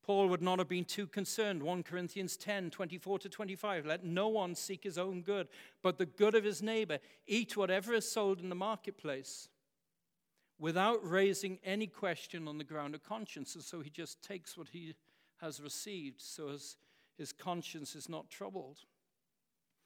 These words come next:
And so the one whom we call typically the great apostle receives the support of this youngest of saints,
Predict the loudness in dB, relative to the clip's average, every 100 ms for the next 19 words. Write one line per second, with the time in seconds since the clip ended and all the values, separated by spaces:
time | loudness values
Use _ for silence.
0 | _ _ _ -10 -4 4 4 4 2 0
1 | 2 2 2 0 0 -4 -4 -2 2 0
2 | -2 -6 -6 -4 -4 -2 -4 -4 -2 0
3 | -2 -6 -2 -2 -2 -10 -14 _ _ _
4 | _ _ _ _ _ _ _ -6 -4 0
5 | 0 -2 -2 -2 -2 -4 0 0 2 -4
6 | -6 -6 -6 -4 -2 -2 -4 -4 -4 -6
7 | -6 -6 -6 -10 -16 -14 -14